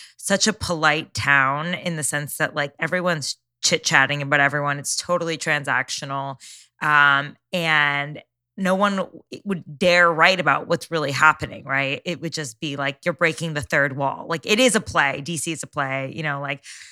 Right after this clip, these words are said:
and they're all players in the play, but, like, I'm actually going to break the third wall and tell the story of D C. And I'm really excited about it because I've been doing, I've been a reporter in D C for long enough to know enough people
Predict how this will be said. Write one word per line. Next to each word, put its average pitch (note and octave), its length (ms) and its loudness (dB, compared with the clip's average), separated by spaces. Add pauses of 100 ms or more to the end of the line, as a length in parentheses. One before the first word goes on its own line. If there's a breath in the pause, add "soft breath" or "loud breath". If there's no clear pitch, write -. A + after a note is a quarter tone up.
(300 loud breath)
and D#3 640 2
they're D#3 160 0
all D3+ 140 4
players E3+ 420 2
in F3 60 -6
the E3 60 -6
play, D3+ 240 2
but, D#3 120 -6
like, E3 140 -8
I'm E3 160 2
actually D#3 300 0
going D#3 180 -6
to D#3+ 80 -8
break D3 320 -4
the D3 100 -8
third C#3+ 300 -2
wall C#3 300 -6
and D#3 180 -8
tell C#3 160 -2
the D3 100 -8
story C#3+ 380 -4
of C3+ 140 -10
D C#3+ 180 -8
C. C3+ 420 -8 (420 loud breath)
And E3 300 2
I'm F#3+ 200 2
really F#3 460 0
excited D#3 460 -4
about C#3+ 280 -2
it C#3+ 120 -2
because - 240 -6
I've D#3+ 240 -2
been G3 320 -2
doing, A#3 440 -4
I've F#3 120 -2
been G#3+ 100 -2
a B3 60 2
reporter F3 680 0
in E3 100 -8
D D#3+ 120 -8
C F3+ 140 -10
for D#3 180 -6
long D#3 260 0
enough D#3 360 -2
to F3 120 -4
know D3+ 240 2
enough D#3+ 260 0
people A3+ 360 4